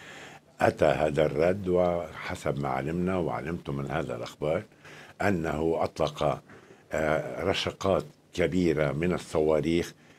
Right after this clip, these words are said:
آه، تبعتها طيارات ومسيرات. الصواريخ كان هدفها ثكنات عسكرية، والهدف الثاني من هذه الصواريخ هو إلهاء القبة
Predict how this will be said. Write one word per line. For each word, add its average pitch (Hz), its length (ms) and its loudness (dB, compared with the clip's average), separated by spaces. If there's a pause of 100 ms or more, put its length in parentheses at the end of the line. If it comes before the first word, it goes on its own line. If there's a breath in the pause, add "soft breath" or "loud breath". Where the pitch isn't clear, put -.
(260 loud breath)
آه، 80 180 0
تبعتها 82 680 0
طيارات 78 540 -2
ومسيرات. 67 600 -4
الصواريخ 90 500 0
كان 78 320 0 (300 loud breath)
هدفها 73 680 0 (400 soft breath)
ثكنات 90 500 2
عسكرية، 80 760 0 (360 soft breath)
والهدف 87 500 4
الثاني 82 380 0
من 71 120 -4
هذه 80 240 0
الصواريخ 82 600 0
هو 85 140 4
إلهاء 92 540 4 (420 loud breath)
القبة 76 720 0